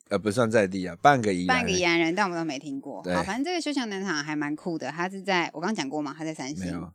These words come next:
Speaker 1: 好，
Speaker 2: 反正它在三星。
Speaker 1: 现在讲。OK。
Speaker 2: 然后它是，呃，什么啊？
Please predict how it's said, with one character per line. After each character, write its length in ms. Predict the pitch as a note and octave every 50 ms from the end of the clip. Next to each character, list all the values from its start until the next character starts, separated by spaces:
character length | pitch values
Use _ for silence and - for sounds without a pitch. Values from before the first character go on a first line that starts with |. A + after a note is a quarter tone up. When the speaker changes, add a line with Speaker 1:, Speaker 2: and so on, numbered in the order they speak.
| _
Speaker 1:
好， 120 | - - D3+
Speaker 2:
反 160 | - E3 D#3+
正 100 | F#3+ G3+
它 100 | G3 G#3+
在 120 | G#3 G3+ F#3+
三 240 | D#3 F3 C#3+ C#3+ D#3
星。 300 | D3 - C#3 A2 - - -
Speaker 1:
现 100 | - F2
在 0 |
讲。 140 | - E2
OK。 200 | D#2+ D#2+ F#2 G#2+ -
Speaker 2:
然 120 | - D#3+ E3
后 80 | F3
它 180 | F3+ G3 G#3 G3+
是， 480 | G3+ A3+ A3+ G#3+ G#3 G3 F#3 F3 - _ _ _ _ _ _ _ _ _ _ _ _ _ _ _ -
呃， 260 | - A#2+ C3 C3 C#3
什 100 | C#3+ C#3
么 100 | C3 C3
啊？ 220 | C3 C3+ C3 B2